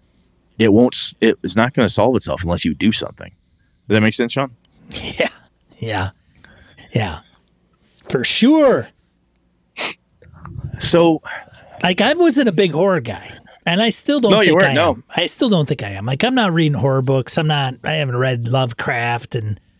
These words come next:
Speaker 2: I'm not a Stephen King. My wife's a big Stephen King fan, and she would prob-, she probably would, would jam on some of the nuances of role-playing games, 'cause I think, I haven't read a lot of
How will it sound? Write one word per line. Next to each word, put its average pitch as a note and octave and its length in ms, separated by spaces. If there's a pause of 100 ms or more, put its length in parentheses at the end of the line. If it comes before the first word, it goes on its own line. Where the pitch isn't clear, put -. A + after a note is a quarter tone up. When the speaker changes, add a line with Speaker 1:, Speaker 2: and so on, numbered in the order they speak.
(380)
Speaker 2:
I'm C3+ 120
not C#3+ 180
a B2 40
Stephen C3+ 420
King. C#3 340
My C#3 140
wife's C#3+ 280
a C#3 40
big C3 180
Stephen B2 400
King A#2+ 500 (260)
fan, A#2 460
and G2+ 240 (340)
she D#4+ 260
would D4 180
prob-, D3+ 340
she - 180
probably D3 440
would, A#2+ 240 (500)
would C3 160
jam C#3 420
on A#2 360 (520)
some D#3 380
of C#3+ 160
the C3+ 120
nuances C3 640
of A2+ 180
role-playing D3 480
games, A2+ 300
'cause B2+ 140
I A#2 80
think, - 340 (300)
I C#3+ 140
haven't A#2+ 240
read A#2+ 180
a A#2 40
lot A2+ 180
of A#2 60